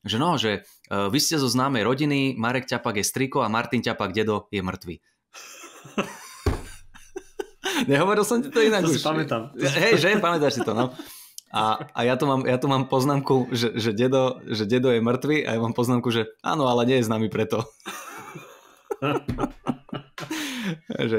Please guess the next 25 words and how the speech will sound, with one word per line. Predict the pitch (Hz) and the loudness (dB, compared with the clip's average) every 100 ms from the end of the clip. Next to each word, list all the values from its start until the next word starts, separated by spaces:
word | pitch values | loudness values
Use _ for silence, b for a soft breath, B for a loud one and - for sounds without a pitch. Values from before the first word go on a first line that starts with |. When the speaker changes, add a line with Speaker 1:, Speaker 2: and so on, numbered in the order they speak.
| 98 | 0
Speaker 1:
takže | 120 110 | 0 0
toto, | 107 143 123 | -2 -2 -2
toto | 165 160 | -2 0
ma | 139 | 2
iba | 123 | 2
tak | 120 - | 0 -2
pobavilo. | 117 113 110 113 127 143 | -2 0 2 2 2 -2
Speaker 2:
To | 120 | -4
je | 110 104 | -4 -4
pekné. | 107 101 | -6 -4
Speaker 1:
Som, | 113 | -4
to | 110 117 | -4 -2
som | 131 | 0
úplne | 127 127 113 | 0 2 2
zabudol, | 113 113 110 | 2 2 2
že | 101 | 0
niekto | 104 104 107 | 0 -2 -2
sa | 104 | -2
takúto | 104 101 101 | -4 -4 -4
kokotinu | 101 101 104 104 101 | -2 -2 -2 -2 -2
opýtal. | 98 101 110 120 B | -4 -2 -2 -4 B
Speaker 2:
Hej. | - 90 | -14 -6
Speaker 1:
No | 113 | -2
a | 110 | 0
tuto, | 190 190 110 135 | 0 2 0 -2